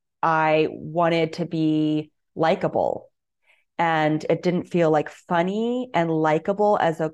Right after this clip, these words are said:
girl could coexist. And I think we,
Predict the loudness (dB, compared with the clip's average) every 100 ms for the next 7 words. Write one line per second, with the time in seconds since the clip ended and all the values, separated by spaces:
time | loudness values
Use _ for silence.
0 | -6 -2 2 4 4 2 -2 -6 2 2
1 | 0 -14 _ _ _ _ _ _ -12 -2
2 | 2 2 0 -2 -4 -4 -8 -18 -14 -4
3 | 0 2 0 -2 0 2 0 -4